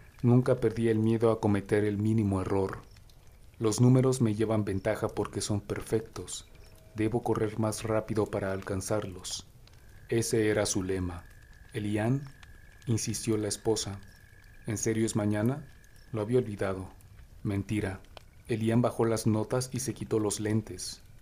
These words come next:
Sabía lo que se venía. "¿Y qué sugieres esta vez?". "Ahí está el problema.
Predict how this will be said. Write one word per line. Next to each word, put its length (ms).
Sabía 400
lo 180
que 80
se 140
venía. 480
"¿Y 80
qué 160
sugieres 540
esta 260
vez?". 380
"Ahí 240
está 180
el 100
problema. 640